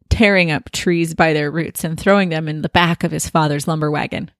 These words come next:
We hear about how Paul becomes acquainted with Babe the Blue Ox, how he routs a band of gumbaroos.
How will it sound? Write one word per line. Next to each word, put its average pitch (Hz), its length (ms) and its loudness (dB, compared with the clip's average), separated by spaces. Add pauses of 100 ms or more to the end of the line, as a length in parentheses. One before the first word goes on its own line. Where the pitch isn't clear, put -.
(220)
We 190 120 0
hear 247 140 6
about 226 260 4
how 233 300 2
Paul 226 340 4
becomes 226 340 0
acquainted 220 400 -2
with 160 160 -10
Babe 208 240 -2
the 196 100 -6
Blue 185 300 -2
Ox, - 560 -2 (320)
how 190 220 0
he 196 160 0
routs 190 440 2
a - 60 2
band 185 400 0
of 156 120 -6
gumbaroos. 185 1000 2